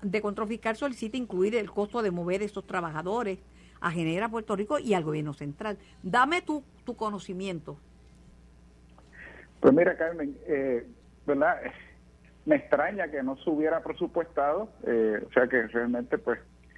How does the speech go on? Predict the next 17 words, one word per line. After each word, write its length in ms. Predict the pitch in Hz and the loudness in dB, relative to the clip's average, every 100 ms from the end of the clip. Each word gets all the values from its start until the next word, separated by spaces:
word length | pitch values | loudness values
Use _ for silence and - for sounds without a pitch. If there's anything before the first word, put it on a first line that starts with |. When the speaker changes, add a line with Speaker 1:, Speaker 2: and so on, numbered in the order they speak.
| - - | -20 -2
Speaker 2:
la 160 | 127 107 | 0 2
Junta 260 | 113 - | 2 2
de 80 | 127 | 2
Supervisión 460 | 135 135 135 143 131 | 2 0 0 -2 -6
Fiscal, 320 | 131 - 143 | -4 -2 -2
pues, 160 | 180 | -2
está 260 | 151 - 120 | -8 0 0
atendiendo 480 | 131 147 147 160 151 | 2 -2 -2 -2 -4
algo 200 | 170 185 | -4 -8
que 80 | 170 | -8
se 120 | 143 | -6
debió 240 | 123 120 | -4 -4
haber 160 | 127 143 | -4 -4
atendido, 480 | 151 160 160 214 175 | -6 -8 -6 -4 -2
que 60 | |
era 140 | 151 - | -2 0
presupuestar, 800 | 143 - 123 110 - - 196 | -2 -2 -4 -4 -4 -2 -2